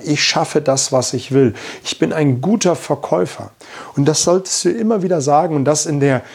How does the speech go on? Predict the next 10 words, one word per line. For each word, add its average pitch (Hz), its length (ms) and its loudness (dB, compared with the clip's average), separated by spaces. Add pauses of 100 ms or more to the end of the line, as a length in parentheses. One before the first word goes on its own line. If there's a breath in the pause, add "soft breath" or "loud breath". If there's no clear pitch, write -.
(140 loud breath)
Emotionalität 156 1080 0 (240 loud breath)
zu - 180 -2
dem 139 240 2
Satz 143 320 0
passend. - 640 -6 (340 loud breath)
Dann 185 280 0 (240 loud breath)
habe 160 180 -2
ich - 140 -6
gestern 147 560 0
angefangen, 135 640 -2